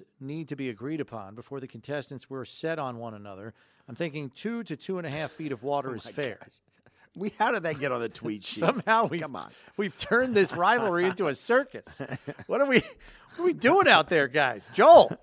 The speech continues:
Speaker 2: <laughs>
Speaker 1: get your head on straight.
Speaker 2: That's right.
Speaker 1: Although that's very entertaining.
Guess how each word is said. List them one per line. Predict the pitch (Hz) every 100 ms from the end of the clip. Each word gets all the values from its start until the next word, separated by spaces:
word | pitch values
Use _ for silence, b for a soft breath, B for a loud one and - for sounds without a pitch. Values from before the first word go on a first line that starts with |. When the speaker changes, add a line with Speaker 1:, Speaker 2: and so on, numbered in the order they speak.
| -
Speaker 2:
<laughs> | 117 - - - - - - _ - _ _
Speaker 1:
get | 185 311
your | 170
head | 240
on | 220 151
straight. | 117 175 139 -
Speaker 2:
That's | 92 80 -
right. | -
Speaker 1:
Although | 143 151
that's | 147
very | 120 147 135
entertaining. | 123 110 117 101